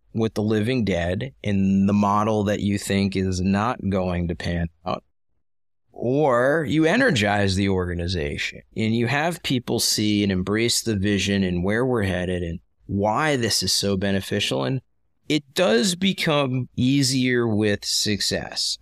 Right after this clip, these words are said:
I remember when I was a kid in supply chain software, and I wrote a proposal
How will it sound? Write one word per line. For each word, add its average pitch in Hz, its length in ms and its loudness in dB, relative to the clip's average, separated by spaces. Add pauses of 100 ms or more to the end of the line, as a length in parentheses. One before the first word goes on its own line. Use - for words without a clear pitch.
(100)
I 160 80 2
remember 202 220 6
when 180 120 6
I 156 80 4
was 139 160 2
a 98 60 -2
kid 107 600 0 (540)
in 117 360 0
supply 120 540 0
chain 104 400 2
software, 101 760 -2 (480)
and 120 160 0
I 135 140 2
wrote 131 360 4
a 113 80 2
proposal 101 840 0